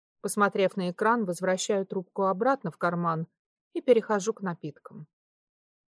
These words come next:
Это Калинкин, и он не входит в список исключений, от которых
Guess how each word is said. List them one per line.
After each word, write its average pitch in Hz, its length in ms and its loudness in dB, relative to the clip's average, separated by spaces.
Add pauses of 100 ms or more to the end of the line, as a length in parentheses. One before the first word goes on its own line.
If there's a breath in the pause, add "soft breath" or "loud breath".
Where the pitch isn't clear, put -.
(160)
Это 254 180 -6
Калинкин, 208 720 0 (440)
и 277 80 -2
он 254 200 0
не 233 80 2
входит 220 460 -2
в - 60 -12
список - 500 -6
исключений, 214 760 -4
от 190 120 -6
которых 220 580 4